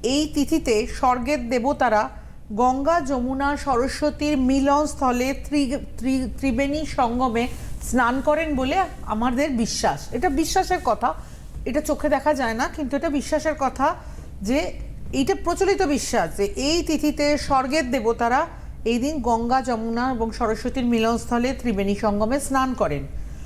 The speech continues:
শাস্ত্রমতে এই দিনে সমস্ত নদী সহ গঙ্গার জল বিশেষ পবিত্র হয়ে ওঠে।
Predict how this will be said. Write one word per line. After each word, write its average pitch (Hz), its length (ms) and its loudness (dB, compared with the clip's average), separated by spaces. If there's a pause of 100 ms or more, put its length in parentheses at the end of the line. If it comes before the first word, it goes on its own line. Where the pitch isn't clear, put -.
(160)
শাস্ত্রমতে 277 960 0 (400)
এই 311 280 2
দিনে 247 640 0 (240)
সমস্ত 320 760 0
নদী 311 480 2
সহ 294 520 4
গঙ্গার 247 680 2
জল 240 360 2 (400)
বিশেষ 302 540 0 (180)
পবিত্র 302 560 -2
হয়ে 294 580 2
ওঠে। 196 480 0